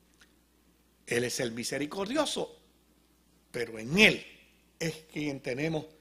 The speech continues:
que creer. Vamos al capítulo ocho, verso uno, y miremos esa segunda sección, capítulo ocho, verso uno. Esa segunda exposición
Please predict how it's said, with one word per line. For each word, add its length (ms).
que 180
creer. 360
Vamos 320
al 100
capítulo 560
ocho, 420
verso 560
uno, 340
y 100
miremos 500
esa 240
segunda 400
sección, 420
capítulo 560
ocho, 300
verso 480
uno. 320
Esa 200
segunda 360
exposición 680